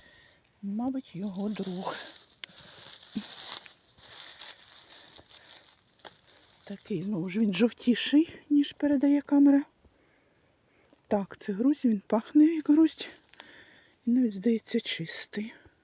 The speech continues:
Прикольно. Я не знаю, чи є грузді. Ну, цей такий, знаєте,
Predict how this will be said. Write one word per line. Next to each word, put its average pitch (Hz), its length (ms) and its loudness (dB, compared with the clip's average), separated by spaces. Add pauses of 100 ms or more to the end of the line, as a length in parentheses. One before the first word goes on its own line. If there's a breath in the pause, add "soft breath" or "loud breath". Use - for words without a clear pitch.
(760 soft breath)
Прикольно. 208 580 -2 (1400 soft breath)
Я 185 80 -8
не 190 80 -6
знаю, 226 320 0
чи - 200 6
є 196 240 4
грузді. 185 540 6 (1120 loud breath)
Ну, 220 240 4
цей 233 160 4
такий, 202 300 0
знаєте, 233 420 4